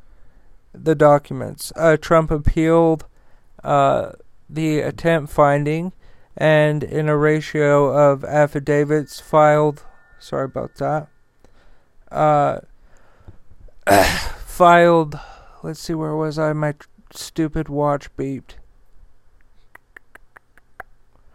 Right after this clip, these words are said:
Uh, documents in response to James', uh, wild, wide-ranging civil fraud investigation.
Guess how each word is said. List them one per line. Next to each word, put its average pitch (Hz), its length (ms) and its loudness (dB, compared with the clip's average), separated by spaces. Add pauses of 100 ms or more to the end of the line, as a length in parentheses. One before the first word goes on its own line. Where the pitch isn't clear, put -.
(380)
Uh, 160 180 2
documents 160 540 0
in 156 100 -6
response 151 500 -2
to 151 160 -6
James', 143 680 -6
uh, 147 300 0 (1200)
wild, 156 800 4
wide-ranging 156 1300 0
civil 147 420 -2
fraud 143 400 0
investigation. 139 1120 -8